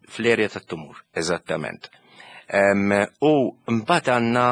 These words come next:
għandna l-ablation, microwave ablation. Ablation tfisser li, li jinħaraq il-, il-, it-tumur.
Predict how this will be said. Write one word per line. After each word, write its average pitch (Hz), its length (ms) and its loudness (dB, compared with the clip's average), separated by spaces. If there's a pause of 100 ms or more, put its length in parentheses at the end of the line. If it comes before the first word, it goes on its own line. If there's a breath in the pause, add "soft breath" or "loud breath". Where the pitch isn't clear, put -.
għandna 104 340 0
l-ablation, 92 720 0
microwave 82 640 -2
ablation. 80 580 -4
Ablation 92 540 -2
tfisser 127 580 -2
li, 104 280 -2
li 101 180 -4
jinħaraq 95 560 -2
il-, 71 160 -14
il-, - 240 -18
it-tumur. 67 540 -16